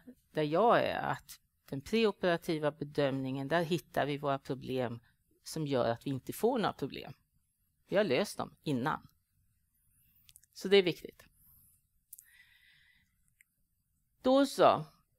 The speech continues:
Nu var det ju så att på den gamla algoritmen så hade vi förväntat svår luftväg ihop med den oförväntade.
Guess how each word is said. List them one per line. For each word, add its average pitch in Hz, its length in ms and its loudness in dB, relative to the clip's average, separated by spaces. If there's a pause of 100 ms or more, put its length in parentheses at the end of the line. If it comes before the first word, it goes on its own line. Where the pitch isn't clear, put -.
(760)
Nu 226 180 4
var 247 220 8
det 240 60 2
ju 233 60 0
så 220 140 6
att - 240 2
på 214 80 2
den 196 140 4
gamla 240 380 6
algoritmen 240 640 2
så 220 80 -2
hade 202 240 2
vi 185 100 2
förväntat 180 600 2
svår 220 240 2
luftväg 190 560 2
ihop 202 480 0
med 208 120 2
den 190 80 -2
oförväntade. 165 840 2